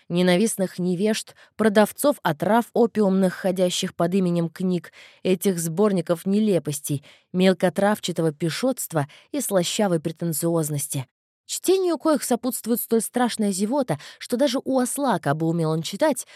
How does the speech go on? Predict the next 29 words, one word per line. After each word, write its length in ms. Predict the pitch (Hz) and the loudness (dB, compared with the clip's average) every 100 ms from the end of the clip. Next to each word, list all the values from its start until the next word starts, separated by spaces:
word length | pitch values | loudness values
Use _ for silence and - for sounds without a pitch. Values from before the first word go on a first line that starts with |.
| - | -8
вывернулась 680 | 233 254 302 277 247 240 202 | -2 0 2 2 2 0 0
бы 120 | 208 | -2
челюсть. 600 | - 190 185 147 - - _ _ _ _ | -2 -4 -4 -4 -8 -14 _ _ _ _
И 100 | - | 0
эти 280 | 196 233 226 | 4 4 2
кудесники-фигляры 1300 | - 202 202 226 220 208 202 208 190 190 233 302 165 - - | 0 0 2 2 0 -2 -4 -4 -2 0 0 -2 -6 -10 -4
воротят 560 | 175 214 254 247 240 | 2 4 4 2 -2
нос 420 | 220 226 175 - - _ | 0 2 0 -2 -10 _
и 80 | 165 | -4
утверждают, 600 | 170 180 180 165 185 165 | -2 0 -2 2 2 2
что 160 | - 165 | 0 -2
озорные 400 | 165 165 175 160 | 0 0 2 2
рассказы 500 | 156 - 320 220 180 | 0 -2 -4 -2 -2
автором 380 | - 320 320 311 | -2 -4 -2 -4
списаны 600 | - - 370 - 311 311 | -6 -6 -6 -4 -4 -4
и 40 | 277 | -4
перекроены, 640 | 302 - 269 269 254 233 _ _ - | -4 0 2 4 2 -2 _ _ -16
что 220 | - 240 | 2 4
это 160 | 220 226 | 6 2
подражание 760 | 208 190 170 180 254 220 165 | 2 2 2 2 2 2 0
и 120 | - | 0
подделки. 720 | - 202 170 151 143 - - 127 _ _ _ _ - | 0 0 0 -2 -4 -6 -10 -12 _ _ _ _ 0
Подражание 640 | 220 233 226 247 233 208 - | 2 4 4 4 4 0 -4
кому? 420 | 190 240 202 117 _ - | -4 -2 -2 -8 _ -6
"Рабле?" — 380 | 151 190 202 349 427 _ - | 0 2 2 0 -2 _ -10
говорят 400 | 190 185 170 170 | -2 2 2 2
отдельные 560 | 190 170 175 156 147 151 | -2 -4 -2 -2 -2 -2
из 240 | 165 156 | -2 -2
онных. 360 | 151 135 131 | -2 -2 -6